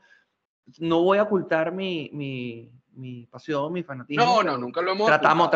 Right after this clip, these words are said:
Speaker 1: tratamos de
Speaker 2: pero
Speaker 1: ser lo
Speaker 2: y,
Speaker 1: más
Speaker 2: y
Speaker 1: objetivos posible.
Speaker 2: Claro, pero
Speaker 1: Vamos,
Speaker 2: ojo,
Speaker 1: vamos a estar
Speaker 2: y así
Speaker 1: claros.
Speaker 2: como te digo eso, yo digo que el, el Barça ayer jugó muy buen partido, con lo que
Speaker 1: Sí,
Speaker 2: tenía
Speaker 1: sí,
Speaker 2: que
Speaker 1: sí.
Speaker 2: hacer, con lo que pudo hacer, y se llevó la victoria, y estuvo bien. Después
Speaker 1: Sí,
Speaker 2: todo,
Speaker 1: claro.
Speaker 2: no,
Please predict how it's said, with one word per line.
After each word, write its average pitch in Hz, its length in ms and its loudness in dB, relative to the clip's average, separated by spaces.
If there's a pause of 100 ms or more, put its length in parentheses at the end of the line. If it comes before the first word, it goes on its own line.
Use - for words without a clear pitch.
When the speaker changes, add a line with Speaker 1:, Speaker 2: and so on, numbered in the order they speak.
Speaker 1:
tratamos 160 220 4
de 175 60 0
Speaker 2:
pero 170 60 0
Speaker 1:
ser 160 60 0
lo 175 60 0
Speaker 2:
y, 180 40 0
Speaker 1:
más 180 120 4
Speaker 2:
y - 20 4
Speaker 1:
objetivos 156 380 0
posible. 151 540 -2
Speaker 2:
Claro, 113 360 -4
pero 127 120 -4
Speaker 1:
Vamos, 165 160 4
Speaker 2:
ojo, 107 100 -4
Speaker 1:
vamos 123 160 -16
a 123 100 -16
estar - 60 -14
Speaker 2:
y - 20 -6
así 113 60 -4
Speaker 1:
claros. 123 160 -8
Speaker 2:
como 180 180 -6
te - 80 -6
digo 127 220 -2
eso, 110 180 -8 (140)
yo 113 180 -8
digo 139 300 -4
que 139 140 -6
el, 98 440 -6
el 90 180 -6
Barça 104 300 0
ayer 107 240 -4
jugó 92 400 -6
muy 147 260 4
buen 120 200 4
partido, 196 520 0
con 101 140 -4
lo 98 80 -8
que 147 80 -6
Speaker 1:
Sí, 147 80 -4
Speaker 2:
tenía 151 200 -4
Speaker 1:
sí, 139 80 -4
Speaker 2:
que 107 40 -4
Speaker 1:
sí. - 120 -10
Speaker 2:
hacer, 202 280 2
con 107 260 -8
lo 101 120 -8
que - 160 -10
pudo 143 320 2
hacer, 135 200 -8 (140)
y 113 160 -16
se 98 160 -10
llevó 95 220 -4
la 143 180 0
victoria, 151 340 0
y - 120 -20 (360)
estuvo 90 180 -6
bien. 139 300 -2 (600)
Después - 200 -10
Speaker 1:
Sí, - 40 -8
Speaker 2:
todo, 175 340 4 (1000)
Speaker 1:
claro. 156 200 -12
Speaker 2:
no, 139 120 -8